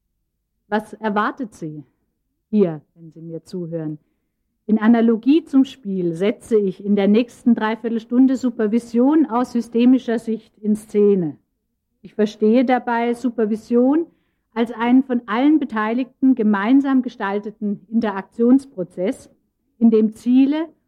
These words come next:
und Spielregeln eine wichtige Rolle spielen und der gleichzeitig im spielerischen Sinne auch Spaß machen darf.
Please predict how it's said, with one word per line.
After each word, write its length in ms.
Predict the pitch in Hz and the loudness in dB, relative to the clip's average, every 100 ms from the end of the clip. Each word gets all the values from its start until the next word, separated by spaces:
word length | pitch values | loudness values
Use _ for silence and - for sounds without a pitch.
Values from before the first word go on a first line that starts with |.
| _ | _
und 160 | 214 | -2
Spielregeln 960 | 208 - 247 254 262 269 269 269 269 262 | -2 2 4 4 2 0 2 4 4 4
eine 280 | 208 220 196 | 0 0 0
wichtige 400 | 220 - 220 214 | -4 -4 -2 0
Rolle 280 | 180 180 165 | 0 -2 -2
spielen 580 | - - 156 139 135 _ _ _ _ _ _ | -6 -20 -20 -20 -20 _ _ _ _ _ _
und 160 | 220 226 | 2 2
der 120 | 214 | 2
gleichzeitig 720 | 214 208 254 - 294 294 302 | -2 -2 -4 -8 -10 -8 -8
im 120 | 240 | -6
spielerischen 720 | 233 - 233 240 254 269 269 | -8 -4 0 0 0 -2 0
Sinne 400 | 240 208 220 220 | 0 0 -2 -2
auch 140 | 220 226 _ | -6 -8 _
Spaß 360 | _ - 269 - | _ -8 -8 -8
machen 300 | 175 156 156 | -10 -10 -18
darf. 260 | 151 147 | -20 -20